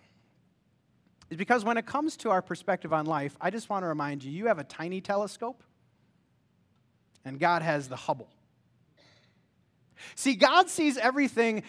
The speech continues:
with twenty twenty vision. The God who is the same yesterday, today, and forever, he knows how it's gonna work out.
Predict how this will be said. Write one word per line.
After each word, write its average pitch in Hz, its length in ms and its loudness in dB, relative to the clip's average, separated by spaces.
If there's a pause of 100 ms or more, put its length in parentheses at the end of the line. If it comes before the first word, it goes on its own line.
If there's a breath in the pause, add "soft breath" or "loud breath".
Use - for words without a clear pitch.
(140 loud breath)
with 240 220 4
twenty 302 320 4
twenty 269 300 0
vision. 226 400 2
The 233 100 6
God 302 280 8
who 302 120 2
is 269 120 -2
the 226 100 -6
same 330 340 4
yesterday, 240 400 4
today, 240 280 2
and 233 100 -4
forever, 233 340 4 (280 loud breath)
he 302 180 6
knows 302 400 6
how 247 220 2
it's - 120 -2
gonna 240 220 0
work 247 220 0
out. 262 240 6